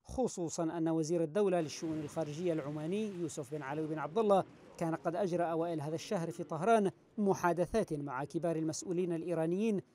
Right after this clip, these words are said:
على رأسهم الرئيس روحاني، تناولت الجهود لتسوية الأزمة اليمنية، وكشف إثرها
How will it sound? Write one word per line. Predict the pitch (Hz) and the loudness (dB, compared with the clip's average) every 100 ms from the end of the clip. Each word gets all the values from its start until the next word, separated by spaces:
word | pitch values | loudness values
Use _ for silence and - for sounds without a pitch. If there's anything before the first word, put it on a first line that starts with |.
| _ - | _ -6
على | 143 143 | -2 0
رأسهم | 160 - 165 151 | -2 -2 -2 -2
الرئيس | 156 165 180 - | -2 -4 -4 -2
روحاني، | 165 - 220 180 160 - - - | -2 2 4 4 2 -4 -14 -2
تناولت | 175 175 170 160 170 | 2 6 4 4 0
الجهود | 147 160 175 185 | -2 -2 0 2
لتسوية | 175 151 202 - 180 156 | 2 2 -2 -2 -2 -2
الأزمة | 160 180 165 170 | -2 -4 -2 -2
اليمنية، | 170 160 170 208 208 180 - - 220 | 0 2 2 2 2 2 0 -8 4
وكشف | 196 - 143 - 147 | 4 4 -2 -4 -2
إثرها | 165 220 214 170 190 | -2 0 2 6 4